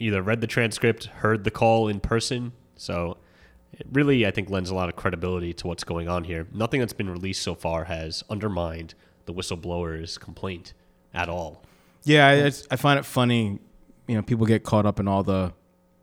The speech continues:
Speaker 2: the back and forth and between Trump and whoever else, and, you know, they're calling, like, "Oh, it's hearsay, it's hearsay." But, like, everything that they've said has been accurate, so let's forget about, like, where it comes from and just deal with the evidence, 'cause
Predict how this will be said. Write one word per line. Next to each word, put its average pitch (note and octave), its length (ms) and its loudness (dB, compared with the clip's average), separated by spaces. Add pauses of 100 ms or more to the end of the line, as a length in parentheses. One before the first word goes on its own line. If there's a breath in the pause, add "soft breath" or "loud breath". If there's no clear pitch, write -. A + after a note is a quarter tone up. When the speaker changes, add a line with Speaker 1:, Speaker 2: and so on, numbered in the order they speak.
(200)
Speaker 2:
the G2+ 60 0
back G#2+ 300 2
and G2+ 140 0
forth F#2+ 480 0
and F2 300 -4 (240)
between F2+ 680 -4 (120)
Trump F#2 380 -4
and F2 140 -4
whoever F2+ 380 -2
else, F2+ 280 -2
and, F2 180 -8 (340)
you F#2 60 -8
know, E2+ 40 -6
they're E2+ 100 -6
calling, F2+ 300 -6
like, F2 140 -6
"Oh, A#2 120 6
it's G2 120 0
hearsay, A#2 500 4
it's - 140 -4
hearsay." F2+ 580 -2 (720 loud breath)
But, A2 160 2
like, G#2 360 0 (640)
everything A#2+ 720 4
that G2+ 160 0
they've G#2 180 4
said G2+ 280 4
has F2+ 100 -2
been G2 120 -2
accurate, F2+ 460 -2 (160)
so F2+ 220 -2
let's F2 300 -6 (840)
forget G2+ 240 0
about, F#2+ 320 0
like, F#2+ 120 -4
where G2+ 160 4
it - 60 -8
comes G2+ 220 -2
from A#2+ 360 0
and F#2+ 100 -4
just F2+ 180 -6
deal F#2 140 -2
with F2+ 100 -4
the E2+ 100 -4
evidence, F2 520 -4
'cause E2+ 500 -8